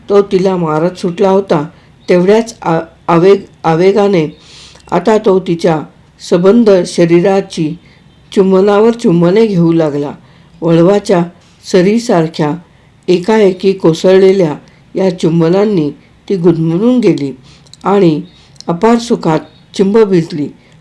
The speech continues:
श्वास घेण्यापुरता एक क्षणभर तो थांबला. एवढ्यात "कुणी पाहिल ना," असे म्हणत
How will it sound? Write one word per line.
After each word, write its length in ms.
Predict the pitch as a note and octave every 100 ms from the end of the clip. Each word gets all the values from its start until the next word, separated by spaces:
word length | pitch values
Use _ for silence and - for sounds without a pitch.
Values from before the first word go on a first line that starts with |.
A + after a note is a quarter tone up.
| -
श्वास 340 | - F#3 G3 F#3
घेण्यापुरता 840 | F#3 E3 E3 E3+ E3 E3+ G3 D#3+ - - - - - - -
एक 240 | G#3 A#3 -
क्षणभर 560 | - - F3 F3+ G3
तो 280 | G3 F#3 F3
थांबला. 420 | F3+ G3+ A3+ E3 D3 - _ _ _ _ _
एवढ्यात 400 | - F#3 G#3+ G#3+ E3 - _ _ _ _ -
"कुणी 220 | A3 B3
पाहिल 440 | C4 F#3 E3 G#3 A3
ना," 200 | F3 D3+ - _ _ _ -
असे 300 | F#3+ F#3+ G#3+
म्हणत 380 | A#3 F3+ E3